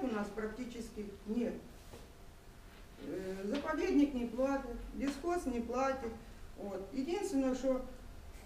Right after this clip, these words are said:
чуть-чуть вот это тут вдоль берега камыш, охотничьи угодья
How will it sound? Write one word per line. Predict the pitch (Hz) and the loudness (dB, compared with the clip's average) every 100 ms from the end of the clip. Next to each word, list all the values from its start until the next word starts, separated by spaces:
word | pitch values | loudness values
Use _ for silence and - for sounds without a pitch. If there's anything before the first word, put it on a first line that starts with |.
| - | -10
чуть-чуть | 285 311 - 320 - | -4 -2 -2 -2 0
вот | 269 269 | 0 2
это | 262 | 2
тут | 269 262 - - | 2 -2 -6 -8
вдоль | 208 208 262 | -6 2 4
берега | 254 269 262 240 233 233 | 4 8 8 8 2 0
камыш, | 262 269 330 392 - - - - - - - - - - | 4 6 8 6 0 -6 -14 -16 -16 -16 -16 -16 -16 -6
охотничьи | 233 247 285 277 269 - 269 | -4 0 2 6 4 4 0
угодья | 269 302 339 - 302 302 | 2 2 2 2 2 2